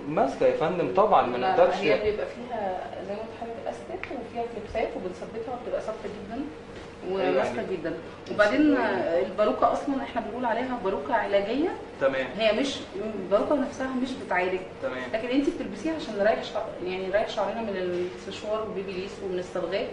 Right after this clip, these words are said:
Speaker 1: تمام.
Speaker 2: أي حاجة عايزة أعملها بعملها في الباروكة بتاعتي وب-، ومن خلالها أو في الوقت اللي أنا لابساها بقدر أعالج الشعر تحتها، يعني باخد بقى فيتامين أو أي حاجة، يعني وات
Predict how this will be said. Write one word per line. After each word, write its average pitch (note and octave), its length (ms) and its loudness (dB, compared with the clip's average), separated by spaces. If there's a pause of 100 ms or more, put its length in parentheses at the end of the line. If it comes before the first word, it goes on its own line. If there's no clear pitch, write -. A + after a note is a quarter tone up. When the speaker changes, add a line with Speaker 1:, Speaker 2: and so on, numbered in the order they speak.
(140)
Speaker 1:
تمام. A#2 220 -4
Speaker 2:
أي B3 120 4
حاجة B3+ 140 0
عايزة C4+ 160 4
أعملها C4 240 0
بعملها B3 280 0
في C4+ 120 -4
الباروكة G#3 320 -6
بتاعتي - 260 -8
وب-، G#3+ 320 -8
ومن G#3+ 320 -6 (100)
خلالها C#4+ 380 0 (540)
أو G3 100 4
في G3 80 -4
الوقت A#3 260 0
اللي B3+ 100 -2
أنا A#3+ 200 -2
لابساها A3+ 520 -4 (280)
بقدر G#3+ 260 0
أعالج G3+ 240 0 (200)
الشعر F#3+ 400 0 (300)
تحتها، F#3+ 180 -6
يعني E3 200 -6 (540)
باخد - 220 -6
بقى - 140 0
فيتامين F#3+ 460 -2
أو F3+ 200 -6
أي F#3+ 80 -4 (120)
حاجة، F3 100 -4
يعني E3+ 140 -8 (240)
وات F#3 100 -4